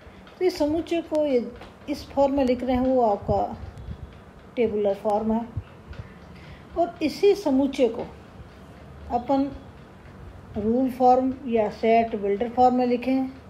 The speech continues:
ये सेट यही है। और ये आपके पास क्या है, उन एलिमेंट्स का सेट है जिसके लिए एक्स की पावर फ़ोर लगाएं, वो आपका एक आ जाए,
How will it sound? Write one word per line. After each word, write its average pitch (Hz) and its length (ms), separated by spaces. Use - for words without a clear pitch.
ये 226 120
सेट 240 300
यही 311 240
है। 202 220
और 311 180
ये 285 220
आपके 269 180
पास 240 280
क्या 233 140
है, 220 360
उन 294 260
एलिमेंट्स 220 600
का 185 140
सेट 220 340
है 254 160
जिसके 269 360
लिए 302 260
एक्स 233 240
की 349 140
पावर 254 360
फ़ोर 277 300
लगाएं, 214 400
वो 262 200
आपका 190 340
एक 226 340
आ - 80
जाए, - 300